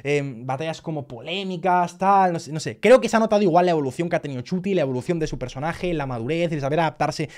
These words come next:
mejor a este tipo de situaciones que, que en otros años tal vez le hubiesen costado más. Pero sí creo que, que la historia al final ha sido justa con él y al fin tiene ahí ese cinturón que tanto se merecía y que, y que tantos años le, le llevó ahí la, la búsqueda. Y nada, eh, también decir que el año que viene...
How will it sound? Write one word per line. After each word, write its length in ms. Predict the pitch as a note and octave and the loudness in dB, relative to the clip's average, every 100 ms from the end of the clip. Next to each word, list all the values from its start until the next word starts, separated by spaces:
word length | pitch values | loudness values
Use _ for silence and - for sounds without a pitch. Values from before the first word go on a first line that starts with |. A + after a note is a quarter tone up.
| - | -8
mejor 360 | D3+ D#3 G#3+ G3 | -4 4 6 6
a 40 | |
este 140 | E3+ | 4
tipo 160 | E3 D#3+ | -4 -4
de 80 | D3+ | -4
situaciones 540 | D3+ C#3 - E3 D3+ | -4 -6 -4 -6 -8
que, 180 | - C3+ | -8 -10
que 140 | - | -8
en 40 | C#3 | -6
otros 280 | D3+ D3+ D#3+ | -6 -6 -6
años 160 | D3+ | -6
tal 120 | - | -4
vez 60 | D3 | -4
le 60 | C3+ | -4
hubiesen 220 | C#3 C3 | -4 -4
costado 260 | B2+ B2+ | -4 -2
más. 220 | B2+ A3+ - - - | 0 -2 -2 -18 2
Pero 120 | G#3 | 4
sí 140 | A#3 D4 | 6 6
creo 220 | A#3 A#3+ | 4 4
que, 200 | E3+ C3 | 0 -2
que 120 | D3 | -4
la 80 | C#3+ | -4
historia 340 | - F#3+ G3 | -2 0 2
al 60 | F#3+ | 2
final 200 | D#3+ D#3+ | 0 -4
ha 60 | |
sido 180 | D#3 E3 | -4 -4
justa 360 | D#3+ D#3+ - A#2 | -4 -6 -6 -6
con 160 | B2 | -2
él 180 | F3+ C4+ | 0 0
y 80 | - | 0
al 120 | C#3 | -4
fin 120 | C3+ E3 | -2 -2
tiene 200 | E3 C#3+ | -2 -2
ahí 140 | D3+ | -6
ese 200 | E3 E3+ | -10 -10
cinturón 560 | D3+ A#3 A#3+ F3 E3+ F3 | -8 -4 -2 0 0 0
que 120 | D3+ | -2
tanto 200 | D#3+ E3 | -4 -4
se 120 | E3+ | -4
merecía 400 | C#3+ C3 D#3 E3 | -4 -4 -2 -2
y 60 | C#3 | -2
que, 140 | C3 | -4
y 100 | B2 | -4
que 100 | C3 | -4
tantos 360 | C3+ E3 E3+ - | -2 -2 -4 -6
años 180 | D#3 C#3+ | -4 -2
le, 240 | C3+ B2+ | -2 -4
le 120 | B2+ | -4
llevó 220 | B2 B2+ C3+ | -6 -4 -6
ahí 160 | C#3 | -4
la, 320 | B2+ A#2+ A#2 A#2+ | -6 -4 -6 -8
la 120 | A2+ | -4
búsqueda. 400 | D3 - D#4 - - - - | -4 -2 -2 -4 -10 -18 -10
Y 120 | F#3 | 2
nada, 260 | B3 D#4 G#3 | 6 6 6
eh, 240 | F3+ F3+ E3+ | 2 2 2
también 380 | F3+ F3+ C#4 | 0 -2 0
decir 400 | A3+ G3+ B3+ C#4 | -2 0 -2 -2
que 240 | - A#3 C#4+ - - - | 0 0 0 -6 -20 -6
el 160 | F3+ F#3 | -2 2
año 280 | B3+ C4+ | 2 2
que 120 | C4 C3+ | -2 -4
viene... 400 | D#3+ G3 G#3 | -2 -2 -4